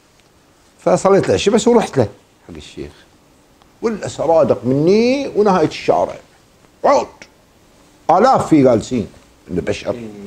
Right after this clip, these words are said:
Speaker 1: والشيخ عبد الباسط يقرأ. عبد الباسط يعني معروف. قمة في الأداء وقمة في ال-، عذوبة ال-، الصوت. فشفته، شافني هو مسك وانا داي-، داخل يعني، ادور مكان بقعد ولا يسوي لي:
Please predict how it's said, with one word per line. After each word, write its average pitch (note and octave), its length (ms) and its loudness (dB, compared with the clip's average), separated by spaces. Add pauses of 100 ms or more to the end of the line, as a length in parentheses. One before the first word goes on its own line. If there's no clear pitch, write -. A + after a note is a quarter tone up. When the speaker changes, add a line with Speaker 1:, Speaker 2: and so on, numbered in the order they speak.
(680)
Speaker 1:
والشيخ G3+ 420 2
عبد E3 120 0
الباسط B2 460 0
يقرأ. B3+ 220 4 (440)
عبد - 80 -2
الباسط A3 460 0
يعني F3+ 220 -8
معروف. - 520 -6 (800)
قمة G#3+ 240 4
في - 80 -2
الأداء C#3+ 640 4
وقمة D3 340 -4
في - 120 -6
ال-، D2 300 -10 (220)
عذوبة D#3+ 420 4
ال-، A2 280 -4 (720)
الصوت. C#3 440 -2 (1900)
فشفته، C#3+ 1000 -4
شافني G#3 420 2
هو A3+ 120 6
مسك F3+ 220 -2
وانا D#3+ 200 4
داي-، D3 300 4
داخل B2 460 -2
يعني، F2+ 380 -10
ادور E3 360 0
مكان D3+ 360 -4
بقعد C#3 340 -2
ولا - 100 -10
يسوي - 240 -10
لي: - 100 -12